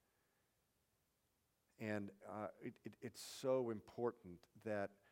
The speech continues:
um, you know, we, we understand that this really, really, really, uh, could be us. And w-, we cannot take, uh,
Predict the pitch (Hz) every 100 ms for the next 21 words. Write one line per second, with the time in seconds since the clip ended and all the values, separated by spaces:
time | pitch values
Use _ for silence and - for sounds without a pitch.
0 | _ _ - 101 98 92 95 - - -
1 | - - - 127 110 98 95 101 104 110
2 | 123 117 110 - 117 117 107 98 - 104
3 | 104 92 85 90 - - 104 110 - 98
4 | 98 120 120 113 98 98 110 101 92 92
5 | 104 101 90 85 - - _ _ 92 87
6 | - - - 117 110 104 - 95 101 95
7 | 95 92 - 90 87 - - - - -
8 | - _ 101 101 98 113 110 - - 117
9 | 120 123 104 87 - - 95 85 - -
10 | - - - _ - 92 87